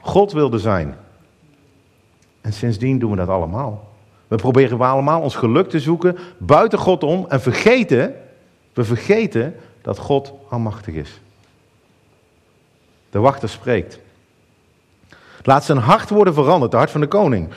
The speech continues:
zodat het niet meer dat is van een mens. Laat het hem het hart van het dier worden gegeven. Laat er zeven tijden over hem voorbij gaan." Hij zal gek worden,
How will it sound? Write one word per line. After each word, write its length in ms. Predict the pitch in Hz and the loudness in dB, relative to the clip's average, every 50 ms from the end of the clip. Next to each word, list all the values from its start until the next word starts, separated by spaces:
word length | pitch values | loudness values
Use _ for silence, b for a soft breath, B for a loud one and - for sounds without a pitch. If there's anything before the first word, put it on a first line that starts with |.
| B B | B B
zodat 260 | B - - 156 151 156 | B 0 4 4 4 4
het 120 | 151 127 | 4 2
niet 240 | 123 160 214 254 247 | 4 4 4 4 4
meer 200 | 240 233 233 220 | 4 4 4 4
dat 140 | 208 190 190 | 4 2 2
is 140 | 185 160 | 0 0
van 140 | - 175 147 | 0 0 2
een 120 | 135 120 123 | 2 2 4
mens. 500 | 127 156 220 277 311 - - - - - - _ b b b b b b | 4 4 2 2 -2 -6 -10 -14 -16 -20 -20 _ b b b b b b
Laat 200 | - 143 139 139 | 0 0 0 0
het 100 | 139 131 | 0 -2
hem 120 | 147 151 | 0 0
het 120 | 143 - - | 0 -2 -2
hart 440 | 90 - - 208 - - - - - b b b b b | 0 0 0 0 0 -8 -14 -18 -20 b b b b b
van 140 | - - 135 | -4 -2 0
het 140 | 127 110 98 | 0 0 0
dier 200 | 127 175 220 196 | 0 0 2 2
worden 240 | 151 131 120 123 95 | 4 2 2 2 -2
gegeven. 560 | 104 95 - 110 92 87 85 - - 69 - B B B B B | -4 -2 0 0 0 0 -2 -4 -6 -10 -10 B B B B B
Laat 240 | B 127 123 127 127 | B 2 2 2 2
er 100 | 120 110 | -2 -2
zeven 360 | 98 117 175 208 226 190 190 | 2 4 4 4 4 2 -2
tijden 380 | 185 190 165 165 180 165 147 - | 2 2 4 4 4 2 0 0
over 300 | 135 147 143 123 127 113 | 2 0 0 0 -2 -2
hem 300 | 120 123 120 123 127 127 - - - - _ | 0 0 0 0 -2 -6 -10 -18 -20 -20 _
voorbij 440 | _ - 113 110 98 113 110 107 98 | _ -4 -2 0 2 2 2 0 -2
gaan." 360 | - 90 78 71 67 65 - - _ _ _ _ _ _ _ _ _ _ _ _ _ _ _ _ _ _ _ - | -2 -4 -4 -6 -8 -10 -16 -20 _ _ _ _ _ _ _ _ _ _ _ _ _ _ _ _ _ _ _ -10
Hij 100 | 101 101 | -8 -4
zal 120 | 113 120 | -4 -2
gek 260 | - - 202 208 - | 0 2 0 0 2
worden, 320 | - 165 143 117 92 80 | 2 2 2 2 2 0